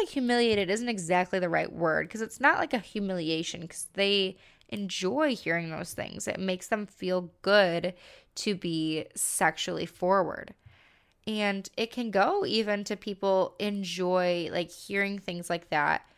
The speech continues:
during masturbation. There's actually a podcast. I'm not trying to talk you guys into a different podcast. You can still listen to this one. But if you're trying to be already in the mood, there's a podcast that is, like,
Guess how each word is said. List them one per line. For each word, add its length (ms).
during 360
masturbation. 880
There's 280
actually 720
a 60
podcast. 1200
I'm 80
not 200
trying 300
to 60
talk 400
you 60
guys 300
into 220
a 60
different 420
podcast. 540
You 80
can 180
still 220
listen 260
to 80
this 240
one. 180
But 140
if 160
you're 140
trying 380
to 80
be 200
already 400
in 80
the 80
mood, 320
there's 180
a 60
podcast 800
that 380
is, 300
like, 220